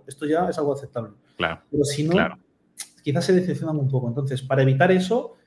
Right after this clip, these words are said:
Speaker 1: y viendo también que es una buena oportunidad y que lo puedan hacer desde cualquier parte del mundo, lo mejor a día de hoy, en dos mil veinticuatro, es empezar a vender en Amazon F B A en Estados Unidos.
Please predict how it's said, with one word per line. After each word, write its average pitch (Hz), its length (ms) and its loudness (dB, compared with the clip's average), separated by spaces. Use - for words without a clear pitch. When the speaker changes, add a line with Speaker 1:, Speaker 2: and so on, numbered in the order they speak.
Speaker 1:
y 127 80 -4
viendo 180 180 4
también 185 180 6
que 180 60 4
es 175 80 -2
una 170 100 0
buena 160 180 0
oportunidad 135 600 0
y 135 80 -14
que 131 80 -2
lo 123 140 2
puedan 151 220 0
hacer 139 180 -4
desde 131 160 0
cualquier 131 240 -2
parte 135 220 2
del 120 100 2
mundo, 175 380 -2
lo 135 160 4
mejor 139 340 6
a 165 60 6
día 156 180 4
de 156 60 4
hoy, 156 80 4
en 147 60 0
dos 127 120 2
mil 139 80 -2
veinticuatro, 147 600 -2
es 139 100 -12
empezar 135 340 -2
a - 40 2
vender 131 260 0
en 127 60 -4
Amazon 127 320 -6
F 127 160 -12
B 123 100 -4
A 143 140 -8
en 120 100 -2
Estados 117 340 -2
Unidos. 107 420 -18